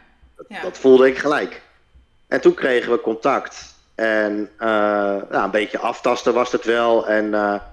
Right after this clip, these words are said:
Speaker 1: maar ik merkte dat me dat best wel nog, eh, overdonderde. Dus ik, ik begon ook alweer te wankelen over mezelf. Als ik maar niks verkeerd zeg. Als ik maar niks verkeerd doe. En wat nou als zus? En wat nou als die?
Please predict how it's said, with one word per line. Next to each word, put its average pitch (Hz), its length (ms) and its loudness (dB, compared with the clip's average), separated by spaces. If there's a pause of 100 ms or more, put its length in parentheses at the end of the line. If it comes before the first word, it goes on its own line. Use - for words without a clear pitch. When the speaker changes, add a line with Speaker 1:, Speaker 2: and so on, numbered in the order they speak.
(360)
Speaker 1:
maar 123 100 -2
ik 120 100 -6
merkte 160 460 0
dat 127 180 0
me 131 60 0
dat 127 180 0
best 156 200 0
wel 123 140 4
nog, 113 300 0
eh, 110 300 2 (120)
overdonderde. 113 920 0
Dus 110 160 -2
ik, - 240 -4
ik - 320 0 (200)
begon 127 300 -2
ook - 240 2
alweer 113 460 2
te 143 140 0
wankelen 120 440 2
over 107 260 2
mezelf. 107 500 -2 (760)
Als 110 200 -4
ik 131 100 0
maar 135 100 0
niks 143 200 0
verkeerd 147 400 0
zeg. 82 340 -8
Als 95 220 -4
ik 110 80 -10
maar 123 120 2
niks 131 200 2
verkeerd 147 480 0
doe. 92 180 -2
En 98 140 -4
wat 107 220 -4
nou 127 160 2
als 135 180 2
zus? 135 320 -2
En 95 120 -6
wat 107 220 -4
nou 127 160 2
als 131 180 2
die? 143 240 0